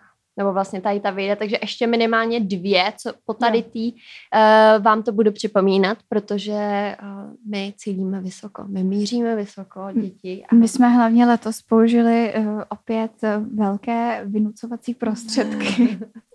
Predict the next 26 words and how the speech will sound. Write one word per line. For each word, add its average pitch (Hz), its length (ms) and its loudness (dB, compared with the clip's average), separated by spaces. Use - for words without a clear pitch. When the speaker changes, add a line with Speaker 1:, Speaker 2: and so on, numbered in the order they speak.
Speaker 2:
Takže, 302 720 4
eh, 254 260 0
Speaker 1:
Loni 311 380 6
jsme 339 200 4
to 330 140 6
tolik 302 280 4
nehrotili, 254 640 0
protože 220 440 2
loni 233 300 6
jsme 240 200 0
touhle 233 340 2
dobou 226 280 -2
nenahrávali. 190 760 -4
Jsme 202 140 -8
měli 196 200 -4
nějakou 190 320 -6
pauzičku 196 640 -6
taky 185 260 -10
přesně 185 400 -14
jako 180 160 -10
Speaker 2:
Jo, 226 100 0
jo, 220 60 2
Speaker 1:
zkouškový 208 280 0
Speaker 2:
no. 180 140 -2
Speaker 1:
a 208 160 -6
tak. 175 280 2